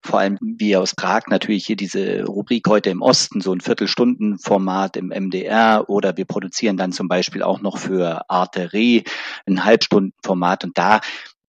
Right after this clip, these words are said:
das blieb so ein bisschen zurück, weil es halt schwierig ist. Das sind ja oft Formate, die dann auch, äh, davon leben, dass sie, äh, in den einzelnen Sendern noch oft wiederholt werden können.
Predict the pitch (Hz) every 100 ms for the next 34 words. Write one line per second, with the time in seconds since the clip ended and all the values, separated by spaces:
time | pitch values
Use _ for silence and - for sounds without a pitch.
0 | _ 113 - - - 117 135 120 113 -
1 | 117 - 98 113 151 107 110 104 104 -
2 | 120 127 113 101 104 120 - - - -
3 | 101 104 107 - 101 90 95 107 101 104
4 | - - 98 92 95 110 92 107 107 98
5 | 95 - - 104 101 107 107 104 101 123
6 | - 110 98 98 104 104 98 - - -
7 | 117 101 90 131 131 90 82 82 87 -
8 | 85 80